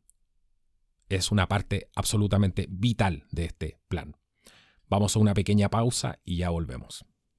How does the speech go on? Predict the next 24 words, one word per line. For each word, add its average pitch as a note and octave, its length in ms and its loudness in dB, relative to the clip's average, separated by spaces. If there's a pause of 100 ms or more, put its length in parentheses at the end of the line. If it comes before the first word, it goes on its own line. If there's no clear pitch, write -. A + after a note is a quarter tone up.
(1900)
Les G2+ 140 0
decía C#3+ 300 2
recién A2+ 520 2 (420)
que G2+ 160 0
esta A2+ 180 -2
igualdad F2 440 2
social F#2 580 0 (960)
no F#2+ 320 4
va G#2 120 2
a G2+ 40 0
ser B2 240 2
una A#2+ 160 4
igualdad F2+ 420 0
social - 380 -2
para E2+ 160 -2
las D#2+ 120 -4
personas, - 480 0
sino F#2+ 260 2
va F2+ 100 2
a - 40 -2
ser F#2+ 180 0
una F2+ 220 2
equidad F#2+ 540 -2
real G2+ 440 0